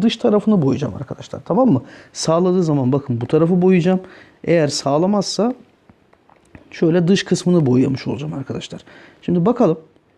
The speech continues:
iç kısmını boyayabil-, boyayabiliyor muyum acaba? Şimdi x gördüğüm yere eksi iki yazacağım değil mi?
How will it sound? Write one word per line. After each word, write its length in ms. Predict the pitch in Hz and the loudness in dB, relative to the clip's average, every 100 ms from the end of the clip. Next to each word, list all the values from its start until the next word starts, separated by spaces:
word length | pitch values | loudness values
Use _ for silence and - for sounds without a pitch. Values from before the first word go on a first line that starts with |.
| - | -8
iç 200 | 165 - | -8 -4
kısmını 360 | 160 156 170 143 | -4 0 0 4
boyayabil-, 480 | 147 156 143 131 | 4 4 2 -2
boyayabiliyor 520 | 131 139 139 131 139 127 | 2 2 2 2 2 2
muyum 200 | 117 120 | 0 -4
acaba? 260 | - - - _ - _ - - - _ _ | -8 -12 -16 _ -20 _ -20 -20 -20 _ _
Şimdi 280 | - 220 220 | 0 4 4
x 340 | - 208 - | 2 0 0
gördüğüm 320 | 226 208 202 | 2 4 4
yere 160 | 202 220 | 4 4
eksi 300 | 214 - 208 | 2 0 0
iki 160 | 180 190 | 2 2
yazacağım 360 | 131 123 120 | 2 2 2
değil 100 | 277 | 4
mi? 140 | 156 | 2